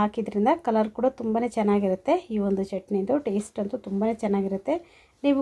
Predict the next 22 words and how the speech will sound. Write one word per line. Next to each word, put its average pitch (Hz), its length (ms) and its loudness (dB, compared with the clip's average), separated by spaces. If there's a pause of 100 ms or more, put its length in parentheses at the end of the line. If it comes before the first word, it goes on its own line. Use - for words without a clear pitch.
ಕೂಡ 226 100 2 (100)
ಇದೇ 208 120 2 (120)
ಥರ 190 160 -2
ಒಮ್ಮೆ 208 240 4
ಟ್ರೈ 190 160 0 (100)
ಮಾಡಿ, 190 160 0 (100)
ಸೂಪರಾಗಿರುತ್ತೆ. 202 760 -2 (640)
ಇದರ 247 240 6
ನಾವು 233 120 6 (500)
ದೋಸೆ, 233 420 4 (120)
ಇಡ್ಲಿ 202 280 4
ಜೊತೆ 208 220 -2
ಎಲ್ಲ 233 100 4 (100)
ಇದು 233 120 4 (100)
ತುಂಬಾ 202 220 0 (180)
ಚೆನ್ನಾಗಿರುತ್ತೆ. 196 520 0 (160)
ಅನ್ನಕ್ಕೂ 226 320 0 (100)
ಕೂಡ 208 100 -2 (120)
ಇದು 254 100 -4 (120)
ತುಂಬಾ 208 160 0 (180)
ಚೆನ್ನಾಗಿರುತ್ತೆ. 190 580 -4 (880)
ಸ್ವಲ್ಪ 302 200 8